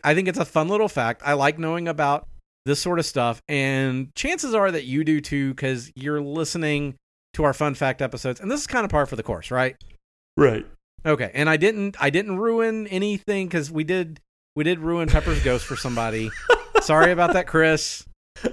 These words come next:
Speaker 1: That's on, that's on us. Uh,
Speaker 2: Oh, man, that was,
Speaker 1: I,
Speaker 2: that was
Speaker 1: yeah.
Speaker 2: the worst thing. <laughs>
Speaker 1: Yeah,
Speaker 2: I felt
Speaker 1: to, to be
Speaker 2: so
Speaker 1: like,
Speaker 2: bad when I
Speaker 1: "Here's
Speaker 2: read
Speaker 1: the,"
Speaker 2: that.
Speaker 1: so, so for, for anybody who doesn't know, uh,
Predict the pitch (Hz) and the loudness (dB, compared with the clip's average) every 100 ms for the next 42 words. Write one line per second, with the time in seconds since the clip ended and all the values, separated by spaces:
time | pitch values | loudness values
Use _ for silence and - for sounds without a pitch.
0 | - - - 131 185 175 170 175 147 156 | -8 -16 -6 -2 2 2 0 0 0 2
1 | 180 170 160 156 151 - 139 135 135 117 | 2 2 2 2 0 -4 0 2 4 6
2 | 120 110 98 92 95 92 90 87 87 101 | 8 8 6 4 4 4 4 2 4 4
3 | 95 104 95 92 90 87 143 160 165 - | 4 4 4 4 2 2 2 2 0 -8
4 | _ _ _ _ _ _ - 104 117 127 | _ _ _ _ _ _ -6 2 6 6
5 | 107 110 98 98 - - 95 90 - - | 4 4 6 4 4 0 0 0 -4 -14
6 | - - - 160 156 170 185 160 - 151 | -18 -18 2 4 6 6 6 6 4 4
7 | 123 160 127 117 139 135 117 117 101 160 | 6 6 8 6 4 0 4 6 6 6
8 | 233 - - _ - 233 208 208 - 190 | 6 4 0 _ 0 4 4 2 0 2
9 | 175 208 185 196 190 175 180 170 196 196 | 4 4 2 2 2 2 0 0 4 4
10 | 180 180 165 156 151 151 151 139 - - | 4 4 0 2 4 4 4 0 -10 -20
11 | _ 123 131 131 131 | _ 0 2 2 -2